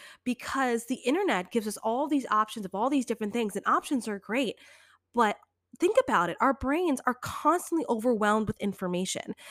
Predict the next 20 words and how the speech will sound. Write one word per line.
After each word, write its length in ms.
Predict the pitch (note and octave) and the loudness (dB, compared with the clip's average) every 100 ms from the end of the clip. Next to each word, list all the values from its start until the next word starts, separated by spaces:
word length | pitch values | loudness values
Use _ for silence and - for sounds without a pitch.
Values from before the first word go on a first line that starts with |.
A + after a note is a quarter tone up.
| - - | -8 -2
whether 200 | A#3 A3 | 2 2
it's 140 | G3 | 0
real 320 | F3+ A3+ C#4 | 0 4 6
life 240 | C#4+ D4+ D4 | 6 4 2
information 1040 | D4 C#4 D4 C#4+ C#4+ C#4 C#4+ C#4 C4+ F3+ | 0 2 0 2 0 2 2 2 0 -2
with, 320 | F#3 E3 D#3+ _ - - - | -2 -2 -4 _ -20 -20 -6
you 120 | A3+ G3 | 0 0
know, 260 | D#3+ - _ _ _ _ - | 0 -8 _ _ _ _ -2
interactions 680 | G#3 G3 B3 C4+ - C4+ | 2 4 4 2 0 0
with 160 | C4 - | -2 -6
people, 580 | - B3+ B3 A#3+ A#3 A3+ | -4 -4 2 2 4 2
job 560 | - C#4 B3+ B3+ A3+ | 2 6 10 10 8
responsibilities, 960 | A#3+ A#3 A#3+ A#3 A3 A#3 A3+ A3+ A3+ G#3+ | 2 2 0 0 0 0 0 0 -2 -2
all 200 | G#3 B3 | -6 -8
of 100 | C4 | -2
those 240 | C4+ A#3 | -2 0
things, 340 | - G#3+ C4+ D4 - - - | -4 -2 -2 -4 -10 -16 -2
and 220 | C#4+ C#4 | 4 4
then 240 | C#4+ C#4+ C#4 | 6 4 4
the 260 | C4+ C4+ | 2 0